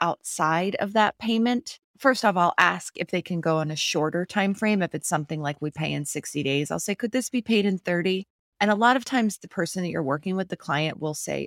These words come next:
"Oh, yeah, sure. That's just, that's something standard we put in a contract, but we can amend that." Um, so that's first. And then the second thing is, the second that someone hasn't paid me,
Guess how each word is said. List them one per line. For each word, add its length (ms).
"Oh, 100
yeah, 220
sure. 540
That's 240
just, 240
that's 200
something 340
standard 360
we 100
put 180
in 40
a 60
contract, 440
but 100
we 120
can 160
amend 400
that." 240
Um, 260
so 160
that's 160
first. 500
And 100
then 80
the 60
second 320
thing 160
is, 280
the 100
second 420
that 100
someone 300
hasn't 320
paid 240
me, 320